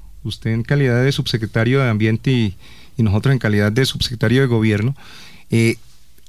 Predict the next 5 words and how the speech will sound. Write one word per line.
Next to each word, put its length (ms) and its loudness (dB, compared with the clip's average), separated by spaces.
estructuró 680 0
una 160 2
licitación 880 0
para 380 2
hacer 400 2